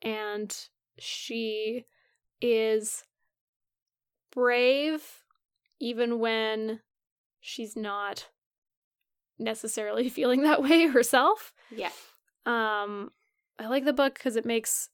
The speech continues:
Speaker 1: it makes a point of saying a couple times that, like, bravery is not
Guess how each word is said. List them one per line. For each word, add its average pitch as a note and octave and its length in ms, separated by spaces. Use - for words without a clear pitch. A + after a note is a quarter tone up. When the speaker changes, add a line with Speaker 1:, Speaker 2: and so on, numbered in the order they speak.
Speaker 1:
it B3 120
makes A#3 160
a B3+ 60
point A#3 440
of G#3+ 560
saying A3+ 560
a B3 80
couple C#4+ 200
times A3 300
that, - 120
like, G#3+ 200
bravery B3 400
is A#3 140
not G#3 600